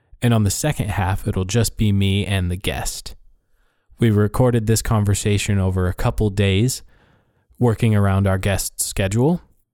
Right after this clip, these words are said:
so we hope you understand the slight change in the show at that point. Second announcement, a bit more lighthearted. I did watch the Super Bowl. As many jokes and japes and jests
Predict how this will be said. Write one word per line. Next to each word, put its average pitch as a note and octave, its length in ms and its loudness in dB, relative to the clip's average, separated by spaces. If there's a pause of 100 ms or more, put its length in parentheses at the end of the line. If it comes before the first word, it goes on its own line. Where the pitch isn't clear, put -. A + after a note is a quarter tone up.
(160)
so A#2+ 160 -2
we A#2 120 2
hope D#3 240 2
you C3 140 4
understand A#2 580 0
the G#2 40 0
slight A#2+ 380 -2
change A2+ 440 0
in A2+ 200 0
the G#2 60 2
show G#2+ 560 0 (180)
at - 160 -2
that F2+ 220 -4
point. - 360 -8 (1080)
Second D#3 360 0
announcement, G2+ 580 0 (400)
a E3+ 100 -4
bit E3+ 160 0
more G#2+ 220 2
lighthearted. F2 680 -4 (500)
I B2 60 0
did E3+ 220 2
watch F3+ 320 -2
the - 80 -2
Super B2 320 -2
Bowl. E2+ 320 -4 (360)
As A#2 140 0
many D3 220 2
jokes B2 600 0
and A2 440 2
japes - 600 -4
and G2+ 220 0
jests - 680 -4